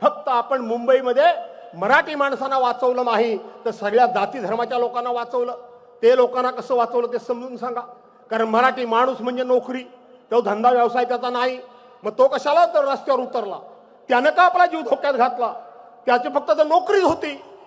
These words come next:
व्यापाऱ्यांच्या व्यापाराकरता मराठी माणसानं सुद्धा आपला जीव धोक्यात घातला, कारण व्यापार कोणाचा, धंदा कोणाचा आणि नोकरी कोणाची, यापेक्षा त्यांना शिवसैनिकांना एवढंच माहित आहे की ही मुंबई आमची आहे आणि ती आम्हाला वाचवली पाहिजे.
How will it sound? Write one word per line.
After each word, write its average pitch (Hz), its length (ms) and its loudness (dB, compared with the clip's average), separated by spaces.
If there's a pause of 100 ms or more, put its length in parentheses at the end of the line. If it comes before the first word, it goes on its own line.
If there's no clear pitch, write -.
(460)
व्यापाऱ्यांच्या 339 720 4
व्यापाराकरता 294 920 2 (380)
मराठी 262 440 0
माणसानं 247 520 -6
सुद्धा 254 240 -6
आपला 247 260 -2
जीव 240 220 -8
धोक्यात 214 280 -6
घातला, 208 500 0 (280)
कारण 226 200 -2
व्यापार 220 440 2
कोणाचा, 247 640 2 (320)
धंदा 254 320 2
कोणाचा 285 460 2 (360)
आणि 247 160 -2
नोकरी 247 360 2
कोणाची, 262 580 0 (360)
यापेक्षा 285 540 4
त्यांना 269 280 0
शिवसैनिकांना 277 720 2
एवढंच 254 300 6
माहित 247 300 2
आहे 370 160 8 (240)
की 277 80 -2
ही 294 160 2
मुंबई 285 460 6
आमची 269 440 6
आहे 269 460 4
आणि 262 140 4
ती 254 80 2
आम्हाला 254 260 6
वाचवली 240 480 4
पाहिजे. 233 360 6